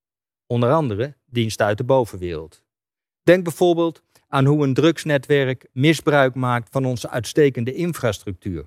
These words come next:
om zo drugs te smokkelen. Of denk aan het verhuren van een loods of leegstaande schuur voor hennepteelt. Of wat dacht je van het krijgen van een vergunning van een gemeente? Of de hulp bij financiële transacties, zoals het witwassen van geld.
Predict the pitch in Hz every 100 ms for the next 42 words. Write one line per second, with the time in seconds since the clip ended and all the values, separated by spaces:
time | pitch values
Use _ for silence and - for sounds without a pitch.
0 | _ - 101 123 120 113 156 - 123 101
1 | 87 - 80 _ _ _ _ _ _ -
2 | - - 110 147 147 135 131 - 131 139
3 | 156 131 127 117 117 135 170 - 107 117
4 | 131 120 117 110 101 - 165 123 - _
5 | _ - 110 117 160 143 - 98 90 -
6 | _ _ _ _ _ _ _ - 135 151
7 | 175 170 160 156 151 - 165 160 127 139
8 | 131 131 - 196 139 98 - 117 104 117
9 | 135 156 - 85 _ _ _ _ _ 123
10 | 104 127 147 156 135 - 139 123 127 139
11 | 123 113 117 104 147 - 107 92 117 110
12 | 107 95 135 - 120 - 98 104 - 135
13 | 113 -